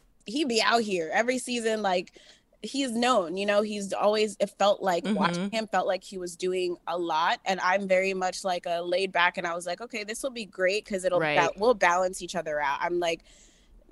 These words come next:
Speaker 1: you know, not the most outspoken. I just wanna take note. I wanna learn
Speaker 2: Mm-hmm.
Speaker 1: from y'all. So I'm like, "This will be good. We'll balance each other out." And, um, he did a really good job this season of just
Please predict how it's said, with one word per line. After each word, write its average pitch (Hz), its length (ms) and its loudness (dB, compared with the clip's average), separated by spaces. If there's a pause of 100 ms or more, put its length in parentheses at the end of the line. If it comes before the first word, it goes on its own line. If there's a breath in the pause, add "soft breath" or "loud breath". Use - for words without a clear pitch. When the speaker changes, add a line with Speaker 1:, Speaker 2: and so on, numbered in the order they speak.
Speaker 1:
you 233 160 2
know, 196 140 4
not 208 260 2
the 208 80 2
most 214 440 2
outspoken. 208 800 4
I 190 140 2
just 196 160 -6
wanna 202 180 0
take 202 260 -4
note. 196 360 4
I 170 100 0
wanna 185 200 0
learn 196 300 4
Speaker 2:
Mm-hmm. 170 80 -4
Speaker 1:
from 196 180 -2
y'all. 190 320 0
So 190 140 -8
I'm 185 100 -10
like, 185 180 -12
"This 214 180 -12
will 262 80 -4
be 240 120 -12
good. 190 240 0
We'll 180 120 0
balance 180 360 -4
each 185 140 -12
other 165 260 -6
out." 175 280 0
And, 170 280 0
um, 165 260 -2 (400 soft breath)
he 285 200 2
did 415 320 0
a 285 100 6
really 240 360 4
good 214 240 2
job 180 400 4
this 220 180 -2
season 240 520 0 (100)
of 190 220 4
just 190 600 0